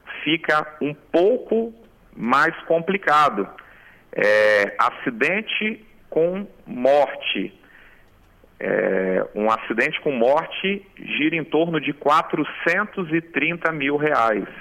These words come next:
E aí eu pergunto pros ouvintes: será que você tem disponibilidade de quatrocentos e trinta mil reais pra pagar?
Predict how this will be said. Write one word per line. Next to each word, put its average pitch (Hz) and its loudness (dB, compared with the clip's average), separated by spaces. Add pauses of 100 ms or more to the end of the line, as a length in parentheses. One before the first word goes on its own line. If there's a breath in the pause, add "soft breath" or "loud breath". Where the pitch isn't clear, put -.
(800 loud breath)
E 113 0
aí 131 4
eu 180 2
pergunto 175 -2
pros 175 -2
ouvintes: 165 -2 (1040 loud breath)
será 135 4
que - -8
você 170 -2 (260)
tem 185 0
disponibilidade 139 0
de 120 -4
quatrocentos 160 -2
e 160 0
trinta 156 -2
mil 135 0
reais 123 2 (200)
pra 113 2
pagar? 117 0